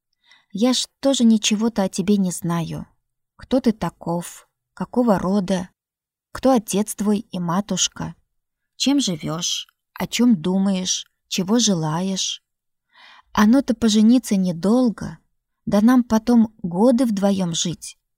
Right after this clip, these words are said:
А ну как не сдюжим". И понял, голову склонил, не отступая, но лишь признавая, что услышал Баську. "Вот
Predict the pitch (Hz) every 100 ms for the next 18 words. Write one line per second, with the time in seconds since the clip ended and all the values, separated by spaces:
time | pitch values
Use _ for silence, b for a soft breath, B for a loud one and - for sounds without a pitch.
0 | _ - 220 240 294 254 220 190 185 175
1 | 180 190 202 214 208 - _ _ _ _
2 | _ _ _ _ _ _ _ - 208 214
3 | _ - 196 185 156 156 - _ _ _
4 | _ _ - 185 233 190 156 - - 156
5 | 156 156 208 208 196 _ _ _ 165 156
6 | - - 151 - 151 147 135 - _ _
7 | b b b 175 202 226 - 175 165 165
8 | 156 165 226 220 151 - - - 160 -
9 | 175 180 175 165 156 147 - - - -
10 | _ _ _ _ _ _ _ _ _ _
11 | _ _ _ _ - - 170 214